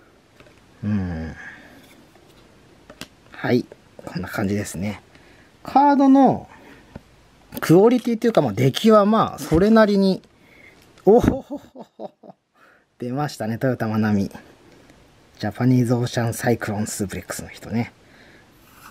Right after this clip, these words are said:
カードの出来はツヤツヤしてて割といいんですが、えー、直筆サインカードは逆にですね、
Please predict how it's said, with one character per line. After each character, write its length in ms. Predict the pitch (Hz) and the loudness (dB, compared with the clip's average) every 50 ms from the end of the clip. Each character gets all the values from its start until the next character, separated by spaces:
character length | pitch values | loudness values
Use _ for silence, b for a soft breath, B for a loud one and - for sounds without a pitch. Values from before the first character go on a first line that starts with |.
| - - - - - - - - - - - _ _ B B B B B _ | -20 -20 -20 -20 -20 -20 -20 -20 -20 -20 -20 _ _ B B B B B _
カ 140 | - - 226 | 2 2 4
ー 20 | |
ド 100 | 220 226 | 6 6
の 60 | 220 | 6
出 120 | 208 196 190 | 6 6 4
来 60 | 190 | 4
は 80 | 185 | 0
ツ 140 | - - 247 | 0 2 2
ヤ 120 | 247 214 - | 2 2 2
ツ 120 | - 131 | 0 -8
ヤ 80 | 123 - | -8 -8
し 60 | - | -10
て 80 | 113 | -12
て 60 | 104 107 | -10 -8
割 260 | 104 113 147 160 160 | -2 -2 -2 -2 2
と 160 | 160 175 156 | 2 2 4
い 100 | 151 175 | 4 4
い 60 | 170 | 4
ん 100 | 143 101 | 2 2
で 100 | 82 80 | 0 -4
す 140 | - - - | -10 -8 -2
が、 260 | 113 139 117 82 - B B B B B B B _ - | 0 0 0 0 -4 B B B B B B B _ 0
え 40 | |
ー、 460 | 139 143 143 139 135 131 131 127 123 - _ - | 2 4 4 4 2 0 -2 -4 -6 -8 _ 0
直 280 | 190 208 - - 302 302 | 2 2 4 6 6 6
筆 100 | 302 - | 6 4
サ 200 | - - 302 302 | 2 2 4 4
イ 80 | 302 311 | 4 2
ン 60 | 302 | 2
カ 140 | - 302 285 | 4 2 4
ー 20 | |
ド 80 | 202 185 | 4 4
は 80 | 143 131 | 2 4
逆 280 | 143 151 151 156 196 | 2 2 2 4 4
に 140 | 202 208 156 | 6 6 4
で 80 | 127 110 | 4 0
す 120 | - - | -2 -2
ね、 200 | 120 110 95 | -2 -2 -2